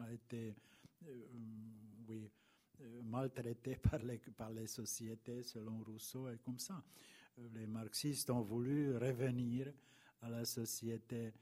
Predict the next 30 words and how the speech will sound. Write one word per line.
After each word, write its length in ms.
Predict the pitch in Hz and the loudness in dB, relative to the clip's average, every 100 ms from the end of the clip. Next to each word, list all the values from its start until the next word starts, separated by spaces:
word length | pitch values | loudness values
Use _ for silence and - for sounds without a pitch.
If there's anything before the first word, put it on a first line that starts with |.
| - | -12
sans 280 | - - 123 | -4 0 0
classe. 520 | 123 175 104 - - - | -2 -6 -4 -4 -6 -6
Bon. 200 | 104 107 - | -10 -10 -10
<laughs> 1400 | - - - - - - - - - - - - - - | -10 -4 -2 -2 -8 -14 -14 -16 -16 -16 -16 -16 -16 -10
Alors, 300 | 104 98 - - - - - _ | -8 -4 -4 -6 -14 -20 -20 _
il 200 | 123 120 | -4 0
n'y 140 | 120 123 | 0 0
a 80 | |
pas 300 | 123 - 190 | -4 -4 -4
de, 360 | 156 120 117 113 117 | -2 0 2 0 -4
euh, 580 | 117 113 117 147 120 123 113 123 110 120 120 127 - 127 | -4 -2 -4 -6 -8 -6 -4 -6 -6 -10 -10 -14 -14 -10
la, 120 | 117 113 - | -10 -10 -10
la, 360 | 127 120 107 - - | -6 -6 -6 -10 2
<clears throat> 880 | 131 131 117 117 - - - _ - | 4 6 4 0 -8 -14 -14 _ 2
on 100 | 139 | 2
ne 80 | 160 | 2
peut 220 | - 208 | 0 -2
pas 220 | - 180 | 2 2
jamais, 640 | 113 127 170 135 117 139 - - | 4 4 6 4 2 -2 -4 0
en 120 | 127 | 2
réalité, 580 | 120 120 110 107 - 135 | 4 2 2 -2 -4 -4
on 80 | 147 | -2
ne 120 | 143 | -2
peut 220 | - 170 - - | 0 -2 -4 -6
jamais, 560 | 98 135 185 135 107 - - - - - | 0 4 6 6 4 -4 -16 -20 -20 -14
euh, 140 | 135 127 - _ _ - 151 - - | -10 -8 -10 _ _ -10 -10 -10 -10
euh, 360 | 120 120 107 107 _ - _ - | -6 -4 -6 -10 _ -20 _ -4
se 200 | - 160 | 2 2
passer 600 | 156 135 - - 135 147 | 2 0 0 -2 -4 -4
sans 400 | - - 196 196 | -2 0 2 0